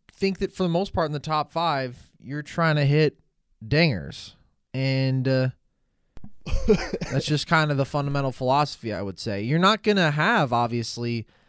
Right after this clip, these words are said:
Speaker 1: five for five stars ever. I mean, last year's honestly the closest that we're gonna see where the top four guys were all that impressive as rookies. That class, man, is gonna go down as, like,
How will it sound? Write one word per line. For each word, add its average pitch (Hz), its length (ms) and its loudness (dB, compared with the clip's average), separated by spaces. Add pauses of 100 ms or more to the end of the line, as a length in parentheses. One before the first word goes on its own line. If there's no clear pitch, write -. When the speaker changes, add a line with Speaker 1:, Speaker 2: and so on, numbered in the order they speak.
(180)
Speaker 1:
five 151 420 2
for 139 140 -8
five 131 560 -2
stars 113 800 -2 (160)
ever. 120 480 -4
I - 80 -10
mean, 127 200 -6
last 170 360 -4
year's 113 160 -6
honestly 127 300 -6
the 104 120 -8
closest 131 460 -4
that 101 120 -8
we're 110 100 -8
gonna 107 140 -6
see 143 220 -4
where 110 140 -2
the 104 60 -4
top - 340 -4
four 123 300 -6
guys 101 260 -8
were 101 160 -12
all 98 320 -6
that 131 280 0
impressive 107 440 -8
as 92 140 -14
rookies. 104 380 -10
That 170 200 -4
class, 117 400 -4
man, 90 240 -12
is 92 100 -14
gonna 139 220 -4
go 101 220 -2
down 110 340 -2
as, 82 180 -10
like, 82 240 -10